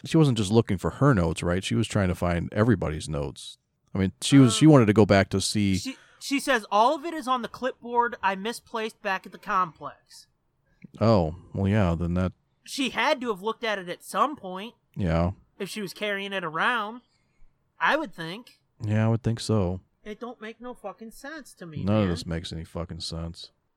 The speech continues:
Speaker 2: I started checking out at this point because of the, "This isn't a comic book" shit.
Speaker 1: Yeah. I, I was che-, I was checked out because they're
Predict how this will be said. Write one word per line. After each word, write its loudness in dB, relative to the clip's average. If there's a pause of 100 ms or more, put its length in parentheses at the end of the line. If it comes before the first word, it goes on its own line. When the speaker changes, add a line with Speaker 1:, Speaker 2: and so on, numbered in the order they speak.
(100)
Speaker 2:
I -4
started -4
checking -10
out -4
at -10
this -16
point -12
because -10
of -16
the, -6 (240)
"This 2
isn't 0
a 4
comic 2
book" -8
shit. -16 (320)
Speaker 1:
Yeah. -2 (340)
I, 2 (300)
I 6
was 6
che-, 4
I 4
was 8
checked 2
out 4
because -4
they're -2